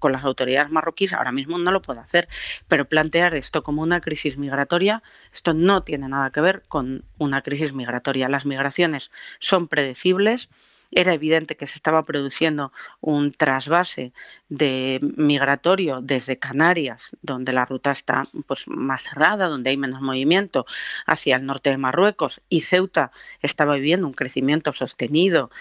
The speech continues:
de entradas por el agua. Llevamos muchísimos jóvenes muertos, esto lo está documentando extraordinariamente bien, digo, no son las compañeras de Caminando Fronteras, sino, por ejemplo, el periódico del Faro de Ceuta, pero,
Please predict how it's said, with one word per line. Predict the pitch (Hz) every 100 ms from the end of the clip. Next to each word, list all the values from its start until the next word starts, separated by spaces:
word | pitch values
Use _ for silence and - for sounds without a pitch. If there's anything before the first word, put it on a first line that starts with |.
| - -
de | 139
entradas | 127 127 160 180 180 311 -
por | - 127
el | 143
agua. | 165 180 254
Llevamos | 160 131 147 135
muchísimos | 135 135 - 180 156 139 -
jóvenes | 151 135 139 151
muertos, | 165 196 208 247 294
esto | - - 139 - - -
lo | 131
está | 123 - 156
documentando | 156 147 131 131 131 165 165
extraordinariamente | - - 131 123 135 143 139 139 139
bien, | 156 175 170 - - - -
digo, | 139 139
no | 127
son | 139 143
las | 139 -
compañeras | 131 139 139 139 135
de |
Caminando | 143 131 135 135
Fronteras, | 135 127 190 220 196
sino, | 139 127
por | -
ejemplo, | - 139 151
el |
periódico | 143 131 131 135 131
del | 135
Faro | 147 143
de | 156
Ceuta, | - 202 220 254 302 - - - - -
pero, | - 170 202 262